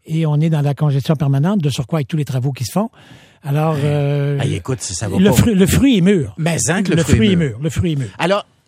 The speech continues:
Speaker 2: est-ce, je me posais la question, peut-être que la raison pour laquelle on ne l'a pas suffisamment développé, c'est qu'on est juste autour du port de Montréal,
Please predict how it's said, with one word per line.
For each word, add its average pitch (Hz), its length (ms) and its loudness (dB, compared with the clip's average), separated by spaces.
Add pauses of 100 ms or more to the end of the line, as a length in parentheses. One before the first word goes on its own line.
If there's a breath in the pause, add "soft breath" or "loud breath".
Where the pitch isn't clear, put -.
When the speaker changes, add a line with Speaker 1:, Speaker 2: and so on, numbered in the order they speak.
(280)
Speaker 2:
est-ce, 175 420 -8
je 143 100 -6
me 196 80 -4
posais 240 260 -4
la 262 100 -2
question, 262 300 -4
peut-être - 320 -4
que 202 100 -4
la 147 120 -2
raison 131 300 -4
pour 156 120 -10
laquelle 175 280 -4
on 143 80 -4
ne 127 60 -4
l'a 147 60 -2
pas 208 120 -8
suffisamment 143 460 -8
développé, 127 440 -6
c'est 160 160 -8
qu'on 151 240 -4
est 143 120 -4
juste 196 360 -8
autour 165 360 -4
du 110 140 -8
port 151 360 -4
de 110 80 -4
Montréal, 98 500 -6